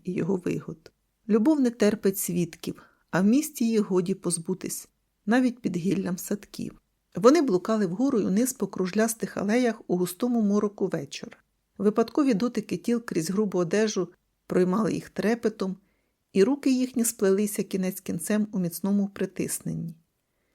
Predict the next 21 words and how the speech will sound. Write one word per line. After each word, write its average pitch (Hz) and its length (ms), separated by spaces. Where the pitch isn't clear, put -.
Їхнє 220 380
кохання 220 580
сходило 196 500
пізньою 233 500
квіткою 190 540
в - 300
п'янючих 196 600
передосінніх 185 840
подихах. - 720
Десь 277 300
ткано 202 420
вже 175 160
білу 165 300
сукню 202 420
природі, 170 600
ковано 220 440
льодові 165 320
цвяхи 226 480
в 202 40
її 190 220
труну, 185 480